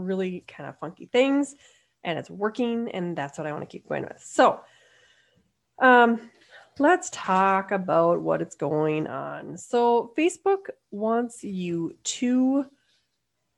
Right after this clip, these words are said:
build a community. They want you to be community-based. They want you to give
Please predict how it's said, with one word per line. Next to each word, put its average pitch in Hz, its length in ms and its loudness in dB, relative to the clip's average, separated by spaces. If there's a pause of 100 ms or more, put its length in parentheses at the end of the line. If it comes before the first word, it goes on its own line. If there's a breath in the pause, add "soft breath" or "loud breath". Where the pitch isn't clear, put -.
(200)
build 208 300 6
a 180 140 -2
community. 175 1200 0
They 185 100 4
want 208 300 4
you 233 80 2
to 220 40 4
be 190 120 -2
community-based. 196 1400 4 (340 soft breath)
They 202 140 8
want 185 480 4
you 180 380 0
to 185 240 -2 (140)
give 180 520 2